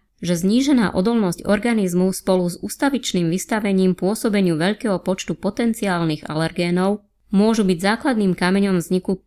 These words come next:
precitlivelosti. Dôvodom zvýšenej vnímavosti na niektoré potraviny je aj to, že ľudský organizmus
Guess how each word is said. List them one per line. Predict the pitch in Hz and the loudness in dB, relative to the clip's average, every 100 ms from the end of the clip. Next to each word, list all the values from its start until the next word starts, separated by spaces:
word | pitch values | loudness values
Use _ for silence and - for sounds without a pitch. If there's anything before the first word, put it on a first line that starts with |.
| - | -2
precitlivelosti. | 175 165 156 160 151 143 143 - 143 139 _ - | -2 -2 -6 -4 -4 -4 -6 -6 -8 -8 _ -8
Dôvodom | 175 185 269 330 208 180 165 | -2 4 4 4 2 2 0
zvýšenej | 175 226 262 214 175 | -2 -2 0 0 2
vnímavosti | 180 226 240 180 - 180 | 2 2 2 0 -2 -2
na | 165 | 0
niektoré | 170 196 208 175 | 0 -2 -2 -2
potraviny | 180 - 214 196 180 | -4 -4 -2 0 2
je | 175 | 0
aj | 165 151 - | 0 -4 -2
to, | 170 - _ | -4 -4 _
že | - 180 | -4 0
ľudský | 196 277 - 190 | 0 -2 0 0
organizmus | 208 214 202 180 170 175 185 | 0 0 2 2 2 -2 -2